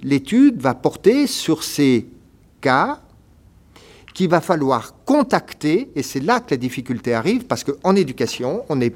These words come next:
pas vraiment habitué à ce que connaissent les médecins, à ce que connaissent les professionnels de santé publique. C'est-à-dire que pour contacter les familles,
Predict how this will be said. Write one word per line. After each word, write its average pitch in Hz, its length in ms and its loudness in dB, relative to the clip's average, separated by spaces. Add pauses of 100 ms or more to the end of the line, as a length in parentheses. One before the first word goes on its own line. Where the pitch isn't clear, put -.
(280)
pas 285 240 2
vraiment 151 420 2
habitué 120 520 -2
à 240 40 0
ce - 100 -10
que 139 80 -4
connaissent 233 760 -4
les 120 80 -6
médecins, 120 420 -8 (300)
à 127 60 -12
ce - 80 -12
que 139 100 -8
connaissent 240 540 -4
les 135 60 -4
professionnels 127 580 -6
de 123 60 -10
santé 120 300 -14
publique. 131 520 -16 (560)
C'est-à-dire 170 500 2
que 147 100 2
pour 220 320 2
contacter 139 480 -2
les 101 80 -6
familles, 208 580 2